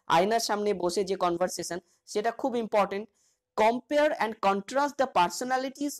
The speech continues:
of Sir Mohan and Lady Lal।" এটা প্রচন্ড ইম্পর্টেন্ট এবং এটা পড়ার সময় তোমাদেরকে আমি একটা ট্রিক দিয়ে রাখি, একটা কথা বলে রাখি যে স্যার মোহনলাল এবং লেডি লালের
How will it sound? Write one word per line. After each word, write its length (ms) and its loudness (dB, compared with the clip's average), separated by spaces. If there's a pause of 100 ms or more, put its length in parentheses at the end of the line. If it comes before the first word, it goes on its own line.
of 140 4
Sir 320 0
Mohan 300 0 (280)
and 100 -2 (100)
Lady 280 0
Lal।" 200 2 (280)
এটা 280 0
প্রচন্ড 680 0
ইম্পর্টেন্ট 580 0
এবং 220 0
এটা 160 -2
পড়ার 280 2
সময় 260 -8
তোমাদেরকে 380 -6
আমি 120 -6
একটা 160 -10 (100)
ট্রিক 300 -6
দিয়ে 160 2
রাখি, 300 0 (240)
একটা 280 -2
কথা 220 2
বলে 200 0
রাখি 280 -2
যে 200 2 (240)
স্যার 220 4
মোহনলাল 560 2
এবং 220 2
লেডি 300 0
লালের 300 0